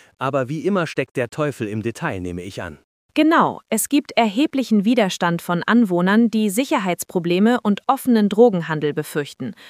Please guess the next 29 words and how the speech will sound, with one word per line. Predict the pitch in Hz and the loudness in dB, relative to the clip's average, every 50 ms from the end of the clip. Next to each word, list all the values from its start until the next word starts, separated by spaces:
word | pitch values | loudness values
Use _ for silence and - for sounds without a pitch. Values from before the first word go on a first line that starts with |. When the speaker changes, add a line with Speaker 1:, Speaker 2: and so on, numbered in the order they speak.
| - - _ _ _ | -20 -20 _ _ _
Speaker 2:
Null | - 214 233 277 311 330 330 | 4 6 6 6 6 4 0
sechs | 254 208 226 240 - - - - | 0 0 0 0 0 -2 -8 -4
drei | 196 175 175 170 170 | -2 0 0 2 2
null | 170 175 190 226 269 294 - | 2 2 4 2 2 2 -2
zitiert | - - 247 214 - - 285 294 - - | -4 -4 -4 -4 -2 -2 -4 -2 -2 0
dazu | 233 220 - - 233 226 226 | -2 -2 -2 -2 -2 0 2
den | 196 202 185 185 180 | 2 2 2 0 -2
Kölner | - - 220 240 247 240 226 202 | -2 0 2 2 4 4 4 2
Sozialdezernenten | 180 185 170 - - 208 202 220 226 190 180 165 - - 175 170 165 180 185 - - 220 226 220 - - | 2 -2 -4 -4 -2 0 2 2 2 2 0 -2 -2 -2 0 0 0 0 -2 -2 0 0 0 0 0 0
Harald | 202 220 208 214 196 185 - 185 196 | 0 0 2 2 0 0 0 0 2
Rau. | 208 196 147 120 - - - - - - - _ _ | 4 4 4 2 -2 -6 -16 -20 -20 -20 -20 _ _
Er | - 254 247 | -2 -2 -2
verspricht | - 269 240 - - - 330 330 - - - | -2 -4 -4 -4 -4 -6 -6 -6 -6 -4 0
eine | 226 233 226 214 | 2 2 2 2
Strategie | - - - 214 - 220 208 180 208 240 277 294 | 0 -2 -2 -2 -2 -2 -2 -2 -2 -2 0 0
der | 226 220 190 180 | 2 2 0 2
doppelten | 170 226 247 - - 262 233 - 226 214 196 | 2 0 0 0 0 -2 0 0 0 0 0
Toleranz. | - 190 185 185 180 175 190 165 117 - - - - - - - - _ _ - | 0 -2 -2 0 0 2 0 0 -2 -4 -10 -12 -12 -14 -18 -20 -20 _ _ -2
Hohe | 262 294 330 330 - | 2 2 4 2 2
Toleranz | - 226 220 202 185 165 170 175 208 254 - - - | 0 0 0 0 2 2 2 2 2 2 -2 -4 -4
im | - - 269 311 311 - | -2 -2 -2 -2 -2 -4
Zentrum, | - 196 170 165 - - 196 214 254 294 - - - - - _ | -4 -4 -4 -4 -4 -2 0 0 0 0 -2 -6 -18 -20 -8 _
aber | - 233 220 247 - - | -2 0 2 2 2 2
eine | 226 226 226 214 | 2 2 2 2
gegen | 190 220 220 196 202 190 | 2 0 0 2 2 4
Null | 190 214 269 320 320 240 | 4 4 4 4 2 2
gehende | 214 214 208 202 190 190 - | 2 2 4 4 2 0 -2
Toleranz | - 196 185 185 170 165 170 190 220 220 - - - | -2 -2 -2 0 0 2 2 2 2 0 0 0 0
außerhalb. | 240 247 220 - 175 147 151 127 90 - _ | 2 2 2 0 -4 -4 -6 -6 -8 -8 _